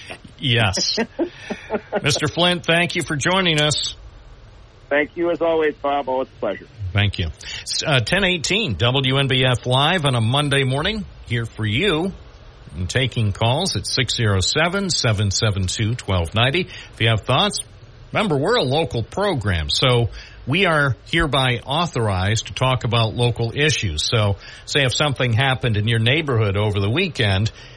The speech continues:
Speaker 2: uh, you don't need to wait for Dan Bongino or Sean Hannity to come on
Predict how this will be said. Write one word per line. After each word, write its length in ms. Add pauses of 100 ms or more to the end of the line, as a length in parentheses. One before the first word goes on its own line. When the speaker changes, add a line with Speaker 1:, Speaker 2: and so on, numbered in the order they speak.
Speaker 2:
uh, 300
you 120
don't 240
need 320
to 60
wait 380
for 60
Dan 400
Bongino 880
or 240
Sean 320
Hannity 540
to 80
come 280
on 320